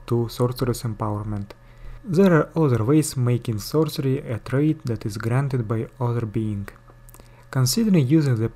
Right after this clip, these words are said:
pact, granted by other, or gadget limitations, maybe even a combination of them. Although, you should keep in mind that if you are planning to replace the power modifier with, say, divine,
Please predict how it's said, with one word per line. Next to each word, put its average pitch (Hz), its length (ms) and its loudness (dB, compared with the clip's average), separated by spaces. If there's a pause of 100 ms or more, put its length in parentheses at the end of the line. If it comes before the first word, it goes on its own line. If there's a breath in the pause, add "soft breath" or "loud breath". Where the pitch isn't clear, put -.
(100)
pact, 175 460 -2 (480 loud breath)
granted 113 480 2
by 110 120 -2
other, 165 520 0 (180)
or 135 200 0
gadget 127 480 0
limitations, 110 760 -4 (240)
maybe 147 300 2
even 127 240 2
a 117 60 0
combination 117 680 -2
of 107 200 -4
them. 104 200 -4 (500 loud breath)
Although, 185 600 2 (580 soft breath)
you 139 100 0
should 139 240 -4
keep 156 200 -2
in 131 60 2
mind 151 280 2
that 120 180 0
if 123 200 -2
you 120 80 2
are 113 80 0
planning 123 380 0
to 113 100 -2
replace 113 480 0
the 110 80 -2
power 165 260 -2
modifier 165 600 0
with, 123 200 0 (160)
say, 104 520 -2 (160)
divine, 117 520 0